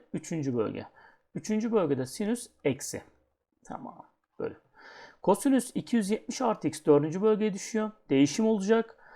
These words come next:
Dördüncü bölgede kosinüs pozitif artı sinüs x olarak geldi. Artı.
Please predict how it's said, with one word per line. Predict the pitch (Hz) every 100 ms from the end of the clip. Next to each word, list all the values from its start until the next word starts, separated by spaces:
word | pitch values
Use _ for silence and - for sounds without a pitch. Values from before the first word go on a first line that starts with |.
| - _ -
Dördüncü | 147 170 185 220
bölgede | 220 170 151
kosinüs | 180 180 180 -
pozitif | - 170 175 226 220 - _ _ -
artı | 180 180 - 220 247 - _ _
sinüs | - - 220 170 160
x | 147
olarak | 127 147 156
geldi. | - - - _ _ _ -
Artı. | 180 -